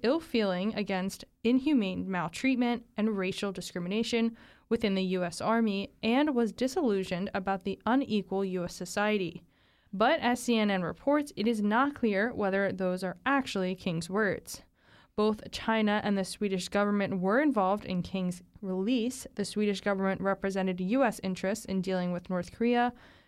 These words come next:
because Washington, D C does not have a diplomatic presence in North Korea. The Swedish government helped to retrieve King and bring him to China.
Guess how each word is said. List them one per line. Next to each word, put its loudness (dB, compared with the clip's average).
because 0
Washington, 4
D -2
C 2
does 0
not 4
have 0
a 0
diplomatic -2
presence -2
in -2
North -6
Korea. 0
The 2
Swedish 2
government 2
helped -2
to 0
retrieve -2
King 0
and 0
bring 0
him 0
to -8
China. -2